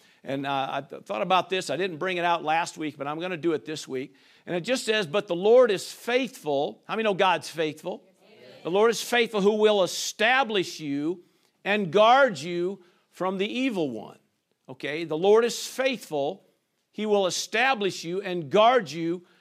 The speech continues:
Speaker 1: from the evil one. Well, so you think, "Well, th-, okay, does that mean that God's gonna do everything?" Well, let's, let's look at it, because it's necessary to understand what this means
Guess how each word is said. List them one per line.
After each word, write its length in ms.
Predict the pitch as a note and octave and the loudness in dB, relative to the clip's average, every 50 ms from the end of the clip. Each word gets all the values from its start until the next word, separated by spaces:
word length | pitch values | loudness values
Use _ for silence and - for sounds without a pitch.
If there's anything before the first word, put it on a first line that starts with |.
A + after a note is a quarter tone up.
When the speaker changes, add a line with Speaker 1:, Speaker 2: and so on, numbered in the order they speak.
| _ _ _ | _ _ _
Speaker 1:
from 220 | - E3+ F3+ F3+ | -6 -6 -2 0
the 100 | E3+ F#3+ | 0 0
evil 440 | F#3+ G#3 A#3 B3+ B3+ G3 F#3+ D#3+ C3+ | 0 -2 -4 -4 -4 -2 -2 -2 -2
one. 240 | A#2 A2 F#2+ C#2+ - | -4 -6 -10 -12 -10
Well, 120 | D3 D#3+ | -8 -8
so 300 | D#3+ - - G#3+ G3 F#3 - - - _ | -6 -4 -2 0 0 0 -2 -6 -18 _
you 120 | - F3+ | -6 0
think, 180 | F3+ A3 G#3+ G3+ | 2 2 2 4
"Well, 140 | G3+ G#3 G3+ | 2 2 2
th-, 180 | E3+ G3 F#3+ | 2 -2 -4
okay, 180 | F3+ E3+ - G#3+ | -4 0 0 2
does 100 | G#3+ G3 | 2 4
that 120 | G3 G#3+ G#3+ | 2 2 0
mean 160 | A3+ A#3 A3+ | 0 0 0
that 140 | G#3+ F3+ C#3+ | 0 2 2
God's 300 | G3+ G#3+ A3+ A#3 F#3+ E3+ | 4 4 4 4 2 2
gonna 180 | F#3+ G#3+ G#3+ | 2 2 2
do 300 | G#3 D#3+ D3 A3+ C4 B3+ | 2 0 0 0 4 4
everything?" 540 | A#3+ G#3+ D#3+ D3 C3 - - B2+ G#2+ - - _ _ _ _ _ _ _ _ _ _ _ _ _ _ _ _ _ _ _ _ _ _ _ _ _ _ _ | 4 4 4 0 -6 -8 -12 -14 -14 -16 -20 _ _ _ _ _ _ _ _ _ _ _ _ _ _ _ _ _ _ _ _ _ _ _ _ _ _ _
Well, 340 | - C#3+ D#3+ E3 F3 G#3 A3 | -4 0 2 4 4 4 4
let's, 200 | G#3 G#3 G#3 - | 2 0 -2 -2
let's 240 | F#3 G3+ F#3+ - G3+ | -2 -2 -2 -2 0
look 240 | A3 B3 A#3+ - | 0 0 2 2
at 160 | F#3+ F3 E3+ F#3 | 2 2 2 2
it, 100 | G3+ F3 | 2 0
because 440 | F3 - - G#3 G3 G3+ F3 - - - - - _ - | -2 2 4 6 6 6 4 0 -8 -14 -20 -14 _ -2
it's 180 | D#3 E3+ - | -2 -2 0
necessary 540 | F#3+ A3 C4 C4 - G3 - - A3 G#3 G3+ | 2 2 2 2 0 -2 0 2 4 4 4
to 60 | G3+ | 4
understand 420 | G3+ G#3 G3 E3+ - A3 G#3 G3+ G3+ | 2 2 0 -2 0 2 4 4 4
what 160 | G#3 G3+ G#3 | 4 4 2
this 220 | G3 F3+ - - | 0 0 0 0
means 500 | G3 G#3+ A#3 A3 F#3 D#3 - - - - | 0 0 2 2 0 -2 -6 -14 -20 -20